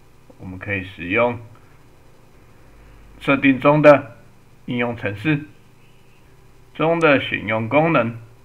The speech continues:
卷到最底下有一个更多的 Windows 功能，在这边其实我们也可以打开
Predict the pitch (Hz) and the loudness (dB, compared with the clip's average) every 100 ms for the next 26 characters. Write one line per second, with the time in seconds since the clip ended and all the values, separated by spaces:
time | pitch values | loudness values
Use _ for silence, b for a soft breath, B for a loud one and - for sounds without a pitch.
0 | b b b b b - - - - 107 | b b b b b -20 -20 -20 -12 -6
1 | 110 127 156 139 - - 165 160 151 - | -2 -2 0 -2 -4 0 6 6 4 -12
2 | - - - - 82 95 98 151 131 120 | -20 -20 -20 -16 -12 -12 -4 0 0 0
3 | 127 127 127 117 120 139 135 127 - 156 | 0 2 2 0 0 -2 -4 -6 -2 0
4 | 160 104 - - b b b - 110 113 | 0 -6 -10 -20 b b b -12 -10 -4
5 | 123 143 151 151 - - - 110 117 104 | 2 2 2 -4 -16 -18 -12 -8 -8 -8
6 | 113 143 160 170 156 139 95 92 - 156 | -4 -4 0 2 2 2 -2 0 6 8
7 | 165 156 | 8 4